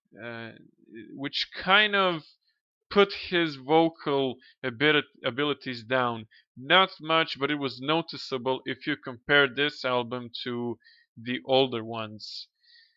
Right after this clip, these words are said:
I'm not saying that's, you know, a, a big negative, but, you know, just a, just a thought from, uh,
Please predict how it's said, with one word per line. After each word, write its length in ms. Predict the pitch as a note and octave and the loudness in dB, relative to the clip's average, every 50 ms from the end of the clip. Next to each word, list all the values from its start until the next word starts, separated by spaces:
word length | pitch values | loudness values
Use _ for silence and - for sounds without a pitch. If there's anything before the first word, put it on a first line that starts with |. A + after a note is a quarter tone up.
| _ _ _ _ _ | _ _ _ _ _
I'm 160 | - G3+ A3 | 0 2 4
not 220 | G#3+ A3+ A3 A3 - | 4 4 2 2 2
saying 260 | - G3+ G3 F#3 E3 | 2 2 4 4 6
that's, 640 | D#3+ E3+ F3 E3+ - - - - - - - - - _ | 6 6 6 6 2 -6 -14 -12 -12 -14 -14 -16 -16 _
you 100 | C#3+ C#3+ | -10 -8
know, 240 | C#3 C#3 C3+ C3+ C3+ | -6 -4 -4 0 0
a, 280 | C3+ C3 - - - | 0 0 0 -2 -4
a 40 | C3 | -6
big 340 | B2 A#2 C3+ E3 E3 C3+ C3+ | -4 2 2 2 2 2 0
negative, 680 | C3+ D3 D#3 D3+ D#3+ D#3 - - - D3+ D3 C#3+ C#3+ D3 _ | 0 0 0 2 0 -4 -4 -4 -4 -4 -4 -4 -8 -12 _
but, 320 | - C#3 D#3+ E3 D#3+ D#3+ - - - - | 2 4 4 4 4 2 -2 -10 -14 -8
you 100 | - F3 | -6 -4
know, 280 | C#3 C3 C3 B2+ B2 B2 A#2+ _ _ _ _ _ _ _ _ _ _ _ _ _ _ - - - _ _ _ - - _ - | -2 -2 -2 -4 -6 -10 -14 _ _ _ _ _ _ _ _ _ _ _ _ _ _ -20 -20 -20 _ _ _ -20 -20 _ -16
just 360 | C3+ B2+ D3+ D#3 D3 - - | -4 -2 0 0 0 -2 0
a, 140 | D#3 C#3+ C#3 | 0 2 2
just 340 | C3 B2 C#3 D3+ C#3+ - - | 2 2 0 0 0 -2 -8
a 40 | C3 A#2 _ _ | -18 -20 _ _
thought 320 | C#3+ C#3 C3 B2+ - - | 4 6 6 4 2 -2
from, 440 | - A#2+ A#2 A#2 A#2 A2+ A2+ A2+ A2+ A2+ | -8 -10 -10 -8 -10 -10 -12 -12 -12 -12
uh, 260 | A2+ A2+ A2+ A2+ | -12 -12 -12 -12